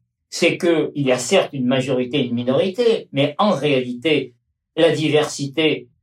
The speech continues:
ou les clivages, ils ne débouchent pas sur la constitution de deux camps, mais ils traversent toutes les sensibilités, euh, j'allais presque dire tous les courants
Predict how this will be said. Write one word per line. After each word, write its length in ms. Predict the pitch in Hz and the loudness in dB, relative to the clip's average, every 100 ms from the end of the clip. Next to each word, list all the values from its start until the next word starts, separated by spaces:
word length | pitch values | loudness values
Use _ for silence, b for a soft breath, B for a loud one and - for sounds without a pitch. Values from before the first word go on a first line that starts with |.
| _ - | _ -6
ou 280 | 175 160 156 | -4 -4 -2
les 180 | 170 | -2
clivages, 600 | - 151 147 165 139 113 104 - _ _ _ | 0 -2 2 2 0 -4 -10 -10 _ _ _
ils 180 | 180 165 | -4 -2
ne 180 | 170 165 | 2 0
débouchent 520 | 135 165 170 165 - | 2 0 0 -6 0
pas 180 | 180 160 | 2 2
sur 160 | 143 | 0
la 120 | 131 127 | 0 0
constitution 720 | 139 139 143 135 127 143 123 | -4 -4 -8 -6 -4 -2 -2
de 120 | 107 | -4
deux 220 | 123 202 | 0 0
camps, 300 | 202 254 247 - _ _ - | 2 0 0 -12 _ _ -4
mais 220 | 175 165 | 0 0
ils 100 | 143 | -2
traversent 720 | - 151 143 208 285 - 202 196 - _ _ _ | 0 0 2 2 2 -2 -4 -4 -6 _ _ _
toutes 320 | 233 226 - - | 0 0 -2 -2
les 240 | 151 143 | 2 2
sensibilités, 1120 | - 185 190 - 165 147 135 127 151 165 220 - _ _ - | 2 2 2 -2 -8 -6 -4 -2 2 2 2 -4 _ _ 0
euh, 140 | 147 151 | 0 2
j'allais 280 | 160 151 | 4 4
presque 260 | 151 156 165 | 2 0 0
dire 260 | 147 156 127 | 2 2 2
tous 140 | 208 | 0
les 160 | 247 196 | 0 0
courants 540 | - 196 160 196 254 | 2 2 4 2 0